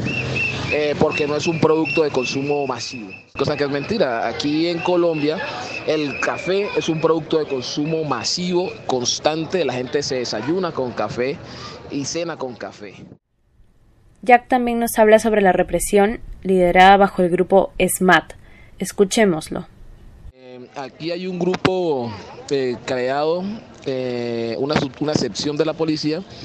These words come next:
Speaker 1: creada precisamente en el gobierno de Álvaro Uribe, eh, dedicada en teoría a contener las protestas, pero es un grupo de,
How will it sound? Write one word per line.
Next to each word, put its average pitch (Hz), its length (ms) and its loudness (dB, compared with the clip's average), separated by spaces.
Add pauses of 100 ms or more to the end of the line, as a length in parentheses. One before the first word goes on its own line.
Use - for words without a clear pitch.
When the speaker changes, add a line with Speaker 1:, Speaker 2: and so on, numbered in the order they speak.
(220)
Speaker 1:
creada 135 340 0
precisamente 131 720 -6
en 135 80 -4
el 127 80 -4
gobierno 113 460 -2
de 120 60 -4
Álvaro 123 280 -2
Uribe, 123 320 -4 (680)
eh, 127 340 -2
dedicada 143 840 -4 (280)
en 127 220 -6
teoría 147 580 -2 (340)
a 123 680 -4
contener 127 520 -2
las 151 220 2
protestas, 156 720 0 (500)
pero 131 380 4
es 131 160 -2
un 151 140 -4
grupo 147 480 4
de, 120 440 -2